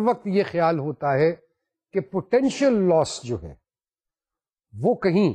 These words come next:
اتنا نہ ہو جائے، آج تو ہمیں نظر نہیں آتا لیکن ملٹی پلائر ایفیکٹ تو نہیں ہے کہیں، یا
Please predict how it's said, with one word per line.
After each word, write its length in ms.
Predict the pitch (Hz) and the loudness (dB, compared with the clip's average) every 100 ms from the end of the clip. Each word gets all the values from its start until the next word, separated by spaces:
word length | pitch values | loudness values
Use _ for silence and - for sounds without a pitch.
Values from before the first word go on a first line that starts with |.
| - _ _ _ _ _ _ _ _ _ _ _ - | -4 _ _ _ _ _ _ _ _ _ _ _ -8
اتنا 400 | 196 247 262 254 | -2 2 2 4
نہ 160 | 254 220 | 4 2
ہو 100 | 196 | 2
جائے، 340 | 170 147 104 80 _ _ _ _ _ _ _ _ _ _ _ _ _ _ _ _ _ _ _ _ _ _ _ _ _ _ - | 2 2 0 -4 _ _ _ _ _ _ _ _ _ _ _ _ _ _ _ _ _ _ _ _ _ _ _ _ _ _ -6
آج 340 | 139 180 214 208 | 0 0 0 0
تو 140 | 202 190 | 0 2
ہمیں 140 | 202 | 4
نظر 260 | 185 165 190 | 4 2 2
نہیں 320 | 170 233 269 | 2 2 2
آتا 320 | 175 - 80 - _ - 120 | 2 -2 -14 -20 _ -8 -4
لیکن 280 | 151 196 - 127 | 0 -2 -2 -4
ملٹی 280 | 113 135 202 | -2 0 -2
پلائر 240 | 165 208 214 | 0 2 2
ایفیکٹ 360 | 202 220 196 | 2 0 -4
تو 80 | 226 | -2
نہیں 280 | 233 247 262 | 2 2 2
ہے 40 | 202 | 0
کہیں، 260 | 127 87 76 _ _ _ _ _ _ _ _ _ _ _ _ _ _ _ _ _ - | -4 -12 -16 _ _ _ _ _ _ _ _ _ _ _ _ _ _ _ _ _ -12
یا 220 | 101 170 | -2 0